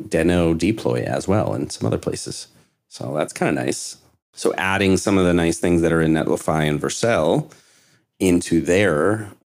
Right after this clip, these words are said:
whole database hosted or cloud setup, I thought that was a really neat additional thing that I wouldn't mind playing with.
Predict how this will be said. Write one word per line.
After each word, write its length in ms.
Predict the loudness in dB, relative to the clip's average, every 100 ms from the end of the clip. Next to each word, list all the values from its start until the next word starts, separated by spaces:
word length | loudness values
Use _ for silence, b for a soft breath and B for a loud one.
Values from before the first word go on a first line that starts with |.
| -20
whole 640 | -6 0 0 0 0 -2 -6 -16 _ -20
database 640 | -10 -6 -4 -4 -6 -8 -8
hosted 480 | -8 -6 -6 -4 -4
or 220 | -6 -8
cloud 400 | -8 -6 -4 -6 -12 _ _ _ _
setup, 420 | -10 -6 -4 -4 -6 -16 _
I 120 | -12
thought 240 | -6 -6 -4
that 180 | -6 -6
was 380 | -6 -8 -12 -16 _
a 80 | -10
really 600 | -2 0 2 0 -4 -10
neat 340 | -10 -6 -6 -8 -10
additional 440 | -8 -6 -6 -6
thing 400 | -4 -4 -4 -8 -12
that 100 | -6
I 120 | -2
wouldn't 240 | -2 -2
mind 200 | -6 -10
playing 260 | -10 -8 -8
with. 240 | -8 -12